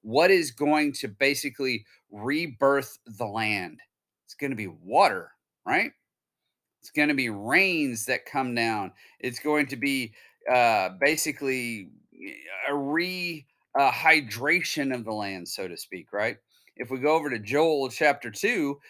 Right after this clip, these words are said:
in verse twenty-three, it says, "Be glad, O children of Zion, and rejoice in the Lord your God, for he has given you the early rain for your vindication.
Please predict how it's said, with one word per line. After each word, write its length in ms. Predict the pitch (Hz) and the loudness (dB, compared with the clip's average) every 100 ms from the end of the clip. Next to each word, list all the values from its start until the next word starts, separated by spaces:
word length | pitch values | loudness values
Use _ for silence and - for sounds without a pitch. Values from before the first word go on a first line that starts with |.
| - - | -18 -8
in 120 | 123 | -4
verse 220 | 127 - | -4 -4
twenty-three, 520 | - 135 117 185 208 | -4 -4 -2 -2 -2
it 60 | 131 | -2
says, 240 | 139 123 | -2 -2
"Be 200 | 98 196 | -4 -6
glad, 440 | 156 127 208 220 127 | -2 4 6 6 2
O 120 | 110 | -2
children 420 | 107 123 113 107 | -6 -4 -4 -6
of 100 | 98 | -8
Zion, 460 | 101 110 123 151 - _ - | -4 -2 -2 -6 -10 _ -4
and 100 | 143 | 0
rejoice 600 | 139 110 143 208 214 147 | 0 0 2 2 2 0
in 80 | 135 | -4
the 100 | 131 | -2
Lord 240 | 127 123 | -2 -2
your 140 | 117 104 | -6 -4
God, 320 | 107 101 92 | 0 0 -2
for 100 | 104 | -6
he 220 | 131 160 | -2 0
has 140 | 135 110 | -2 0
given 340 | 170 156 143 | -2 0 -2
you 140 | 139 | -2
the 100 | 120 - | -4 -8
early 420 | 113 151 190 175 156 | -4 0 0 0 0
rain 360 | 139 151 156 | 2 2 2
for 140 | 151 139 | -4 -6
your 120 | 123 | -4
vindication. 680 | 135 127 117 143 147 117 | -4 -6 -2 -2 -2 -6